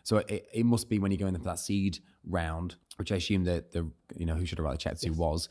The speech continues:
Speaker 1: it was more about, okay, how passionate are these people I'm speaking to? How bought in are they to the, to where this could go? But then I guess this time around, it was more like, "Look what we've done already. This is the kind of run rate we're at, and this is where we're hoping to be."
Speaker 2: Absolutely.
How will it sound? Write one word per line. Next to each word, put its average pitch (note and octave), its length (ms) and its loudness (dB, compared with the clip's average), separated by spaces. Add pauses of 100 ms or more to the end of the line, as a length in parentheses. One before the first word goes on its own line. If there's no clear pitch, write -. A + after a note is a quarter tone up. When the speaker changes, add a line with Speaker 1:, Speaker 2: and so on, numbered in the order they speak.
(140)
Speaker 1:
it G2 200 -6
was G2+ 100 -2
more G2 220 2
about, F#2 240 0
okay, F#2 240 -4
how F#2 180 -4
passionate F2+ 380 -6
are - 20 -4
these F2 160 -2
people E2+ 320 -2
I'm B1 60 -4
speaking E2 400 -4 (100)
to? E2+ 260 -6
How F2+ 420 -6 (260)
bought G2 360 2
in F#2+ 200 2
are F2 100 -4
they F#2 160 2 (140)
to F#2+ 160 0
the, F2 180 2
to F2 180 -6
where F2 200 2
this E2+ 160 -4
could - 240 -10
go? E2+ 340 0 (400)
But F#2+ 80 -4
then F#2 80 0
I F#2 40 -2
guess E2+ 140 -4
this - 160 -6
time F#2+ 200 -2
around, F2 140 0
it D2 40 -4
was E2+ 100 -4
more F2 160 2
like, E2 160 0
"Look F#2 200 -4
what D#2 80 -4
we've E2 100 -6
done F2 160 -2
already. E2 520 -4 (260)
This - 200 -6
is D#2+ 100 -6
the E2+ 60 -6
kind E2+ 200 -6
of E2 80 -4
run F2 160 -2
rate E2+ 180 -4
we're D#2+ 140 -6
at, E2 200 -6 (300)
and E2 120 -4
this E2 140 -6
is E2 80 -6
where E2 140 -2
we're E2 80 -4
hoping D#2+ 220 -6
to E2 100 -10
be." F#2 340 -2
Speaker 2:
Absolutely. A2 560 -14